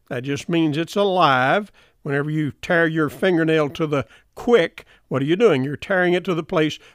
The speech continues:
where th-, there's life, and that's the reason it hurts. So he says the Word of God is quick and powerful sharper than any two-edged sword, piercing even to the dividing asunder of soul and spirit and of the joints and marrow,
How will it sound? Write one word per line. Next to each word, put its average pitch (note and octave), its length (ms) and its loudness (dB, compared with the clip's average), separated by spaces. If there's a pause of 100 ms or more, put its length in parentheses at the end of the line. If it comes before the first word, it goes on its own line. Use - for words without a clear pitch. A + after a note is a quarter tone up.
where D3+ 140 2
th-, F3 180 -6
there's C#3+ 200 0
life, D3+ 400 0
and F3 120 -2
that's D3+ 160 -4
the F3+ 80 -4
reason D3+ 260 -2
it C#3 120 -6
hurts. F#3+ 380 0 (240)
So D3 340 -2 (120)
he D#3+ 200 -2
says D#3+ 340 0
the D3+ 100 -2
Word D#3 200 0
of F3+ 60 -4
God F#3 240 2
is G#3 140 -4
quick - 480 -2 (320)
and B2+ 260 -4
powerful G#3+ 720 0 (260)
sharper G#3 580 2
than G3 180 0
any G3 220 0
two-edged F3+ 540 -2
sword, E3+ 480 -2
piercing A#3 500 -2
even G3 420 -2 (280)
to D#3 100 2
the C#3 140 0
dividing E3 680 0
asunder G3 560 -2
of B2+ 120 -8
soul G3 420 0
and F3+ 140 -4
spirit F3+ 400 -4
and D3 100 -4
of B2 120 -8
the A#2 100 -6
joints G3+ 500 -2
and B2+ 180 -6
marrow, G3 380 0